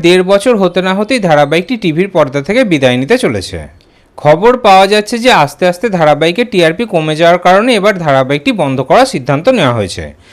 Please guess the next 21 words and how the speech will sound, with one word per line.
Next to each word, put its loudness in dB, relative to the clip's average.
ওদিকে 0
জি -2
বাংলায় 0
অনেক 0
নতুন -4
ধারাবাহিক 2
আসতে -2
চলেছে, -6
সেই 0
নতুন -2
ধারাবাহিকগুলোকে 0
জায়গা 2
করে 0
দিতেই -2
শেষ -4
হয়ে 0
যাচ্ছে 0
কোন -2
গোপনে -2
মন -2
ভেসেছে। -8